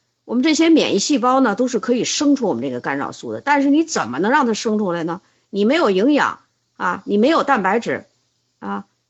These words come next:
你生不出来。我们刚才说的啊，抗病毒的干扰素也好，它，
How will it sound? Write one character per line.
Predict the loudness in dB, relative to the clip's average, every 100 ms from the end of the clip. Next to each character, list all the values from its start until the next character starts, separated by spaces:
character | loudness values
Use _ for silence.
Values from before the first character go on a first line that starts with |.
| -10
你 | -6
生 | 0 2
不 | 0
出 | -2 -4
来。 | -4 -6 _ -10
我 | -6
们 |
刚 | 0 2
才 | 2 0
说 | 0 0
的 | -2 -6 _ _ _
啊， | -10 -8 -10 -14 _
抗 | 0 2
病 | 4 4
毒 | 4
的 | 0 2
干 | 2
扰 | 2 0
素 | -2 -2 0
也 | -2
好， | -4 -8
它， | -8